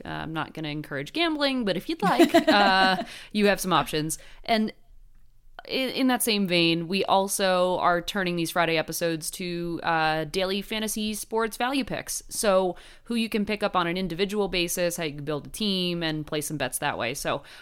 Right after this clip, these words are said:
Speaker 1: um, let's go, I guess let's go, uh, position by position, Michelle. Who are you feeling for D F S, uh, for running backs this weekend?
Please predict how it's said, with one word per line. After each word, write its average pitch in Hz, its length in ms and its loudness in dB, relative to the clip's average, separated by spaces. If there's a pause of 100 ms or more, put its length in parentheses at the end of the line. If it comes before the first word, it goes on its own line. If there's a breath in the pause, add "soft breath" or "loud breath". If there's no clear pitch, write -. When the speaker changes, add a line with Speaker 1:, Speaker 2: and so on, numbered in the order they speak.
(120 loud breath)
Speaker 1:
um, 160 520 0
let's 247 220 -2
go, 349 560 2
I 302 120 0
guess 311 200 -2
let's 302 140 -6
go, 311 320 0
uh, 277 720 2
position 269 380 -2
by 262 140 2
position, 254 380 -2
Michelle. 226 420 4
Who 269 460 0
are 247 240 4
you 240 240 2
feeling 247 720 0
for 208 240 2
D 208 200 -2
F 208 140 -2
S, 208 400 -2
uh, 190 640 2
for 208 140 -2
running 277 220 2
backs - 220 -2
this - 200 -10
weekend? - 500 -10